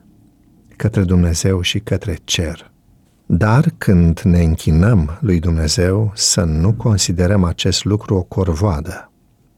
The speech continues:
Sabatul Domnului trebuie să fie o binecuvântare pentru noi și copiii noștri. Ei să privească sabatul ca pe o zi de încântare,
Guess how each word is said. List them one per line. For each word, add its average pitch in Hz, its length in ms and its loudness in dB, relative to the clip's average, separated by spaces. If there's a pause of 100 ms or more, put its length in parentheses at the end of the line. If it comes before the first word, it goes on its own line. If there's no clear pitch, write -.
(140)
Sabatul 104 720 0
Domnului 104 480 2
trebuie 101 360 0
să - 160 -2
fie - 180 -2
o 101 80 2
binecuvântare 95 880 0
pentru 90 360 -2
noi 107 220 2
și - 160 -6
copiii 98 360 -2
noștri. 92 540 -2 (380)
Ei 110 540 2
să - 200 -4
privească 110 600 -2
sabatul 98 640 -4
ca 135 140 -4
pe 139 120 -2
o 120 100 2
zi 113 120 2
de 104 120 0
încântare, 85 880 -2